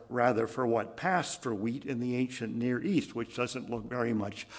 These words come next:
like the wheat we have today, thank you very much. But the problem we have is that the wheat then and the weed then looked so much the same.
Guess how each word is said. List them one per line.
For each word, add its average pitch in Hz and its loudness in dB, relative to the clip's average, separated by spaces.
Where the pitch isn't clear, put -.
like 110 -2
the 110 0
wheat 104 2
we 110 2
have 95 -8
today, 120 4
thank 104 -4
you 117 -4
very 98 -6
much. 135 -6
But - -6
the 151 -6
problem 151 8
we 131 6
have 127 2
is 98 -4
that 113 -2
the 120 6
wheat 131 2
then 127 6
and 113 -2
the 110 2
weed 160 2
then 104 0
looked 117 -4
so - 4
much 107 2
the 113 -6
same. 147 2